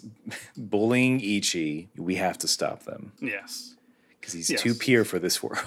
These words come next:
Speaker 1: <laughs>
Speaker 2: 'Cause Shogo is a genuinely nice kid,
Speaker 1: Mm-hmm.
Speaker 2: uh, and is trying to, to be helpful and very nice, and, uh,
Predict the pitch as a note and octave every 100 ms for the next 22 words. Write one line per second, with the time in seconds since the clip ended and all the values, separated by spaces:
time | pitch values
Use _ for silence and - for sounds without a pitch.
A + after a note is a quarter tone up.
0 | - - - _ - - - - - -
1 | G3 F#3 F3 E3+ D#3+ C#3+ C3+ E3 D#3+ D#3
2 | D3 C#3 B2 C3+ C#3+ - - C#3+ C3+ C3
3 | B2 B2+ B2+ B2 A#2+ C3 A#2+ A#2 A2+ A#2
4 | - B2+ A#2 A2+ - - A#2 A#2+ A#2+ A2+
5 | B2+ A2+ G#2+ - A2+ G#2+ A2 G#2+ A#2 A2
6 | A2 A2 G#2+ A2 G#2+ G#2 G#2+ G#2 - A2+
7 | G#2 G2+ G2+ G2 _ - - - B2 G2+